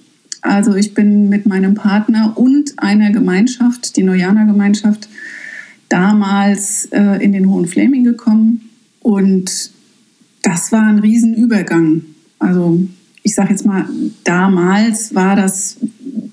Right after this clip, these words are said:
noch ein großer Schritt und der Wechsel zwischen Westdeutschland und Ostdeutschland,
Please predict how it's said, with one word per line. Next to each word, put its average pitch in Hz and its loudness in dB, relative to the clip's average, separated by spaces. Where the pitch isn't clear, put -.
noch 214 0
ein 208 2
großer 214 0
Schritt - -4
und - -2
der 180 0
Wechsel 214 0
zwischen 208 -2
Westdeutschland 214 0
und 190 0
Ostdeutschland, 196 0